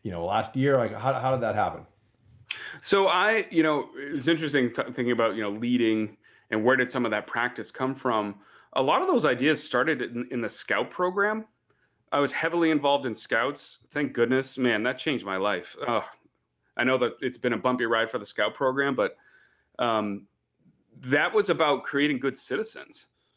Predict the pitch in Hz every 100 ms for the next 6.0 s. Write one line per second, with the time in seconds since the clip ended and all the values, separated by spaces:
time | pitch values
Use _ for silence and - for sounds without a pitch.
0 | _ - 101 110 110 143 135 127 131 175
1 | 160 - - 160 214 113 - - - _
2 | - 127 123 127 127 - 151 185 - 170
3 | 123 113 107 107 104 131 - 123 131 131
4 | 123 117 139 135 - _ _ - 135 120
5 | 120 143 123 113 120 120 143 175 196 196